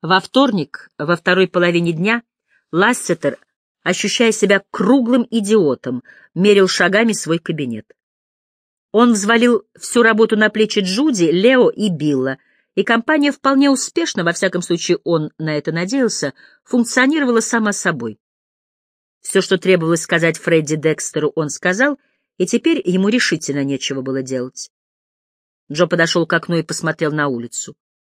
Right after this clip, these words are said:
Он разжёг камин и понаблюдал, как постепенно гаснут поленья, прочитал Уолл-стрит Джорнал и подумывал о том, не совершит ли ему пробежку.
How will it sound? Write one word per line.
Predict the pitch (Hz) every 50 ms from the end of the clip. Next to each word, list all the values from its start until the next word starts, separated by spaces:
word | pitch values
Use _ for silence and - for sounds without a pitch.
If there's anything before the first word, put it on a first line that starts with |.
| _ _ _ _ _ _
Он | 180 208 208
разжёг | 214 220 220 185 202 262 262 - _
камин | - 208 240 240 262 320 349 294
и | 214 269 -
понаблюдал, | - 233 233 220 220 240 220 247 320 320
как | - 254 247 -
постепенно | _ 247 - - - 226 - _ - 339 330 311 294
гаснут | 269 262 285 269 - - 254 247 - _
поленья, | 254 254 247 220 190 170 160 151 147 139 135 - _ _ _ _ _ _ _ _ _ _
прочитал | - 208 214 - 247 226 - 330 330 269 -
Уолл-стрит | - 220 220 220 208 208 208 202 - - - 196 208 202 175
Джорнал | 160 156 151 196 226 262 262 254 269 277 277 269 - _ _ _ _ _ _ _ _ _ _ _ _
и | - 220
подумывал | 220 - 262 269 359 359 349 330 320
о | 302
том, | 302 - 330 311 277 - _ _ _ _ _ _
не | 175 180 190
совершит | - - 170 175 175 - - 381 - -
ли | - 359
ему | 339 320
пробежку. | - - 240 190 151 135 120 - - - - -